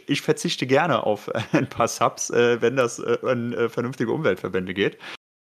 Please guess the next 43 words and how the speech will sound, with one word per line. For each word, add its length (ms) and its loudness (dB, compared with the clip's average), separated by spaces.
Ähm, 420 4
deshalb, 400 4
das 140 2
ist 140 -6
halt 120 2
ungefähr 360 2
so, 360 2
meiner 240 2
Meinung 160 0
nach, 140 -2
es 120 -8
gibt 200 2
diese 180 2
Möglichkeiten, 920 0
in 180 -2
unserer 260 -2
Gesellschaft 400 0
zu 80 -6
partizipieren. 720 -2
Ähm, 440 4
cooler 260 4
ist 100 2
natürlich, 300 0
ihr 80 4
fahrt 220 2
noch 120 0
zur 140 0
Demo 460 4
oder 180 2
hier 200 0
und 160 -2
da, 600 2
äh, 60 -6
zu 160 -10
coolen 240 -4
Protesten, 680 -2
ähm, 300 4
oder 440 4
ihr 100 0
spendet 420 0
da 80 4
zumindest 440 -6
hin. 280 4